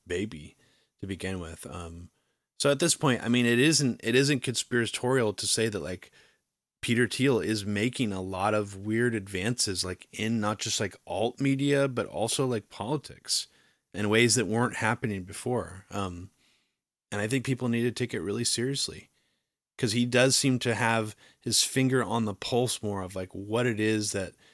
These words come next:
is trending in politics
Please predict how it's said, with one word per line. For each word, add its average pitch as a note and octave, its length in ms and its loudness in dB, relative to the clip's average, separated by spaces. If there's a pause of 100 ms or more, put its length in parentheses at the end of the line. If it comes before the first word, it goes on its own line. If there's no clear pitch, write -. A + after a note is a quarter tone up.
(320)
is B2 260 2
trending A#2+ 580 0
in G2 120 -4
politics - 880 -4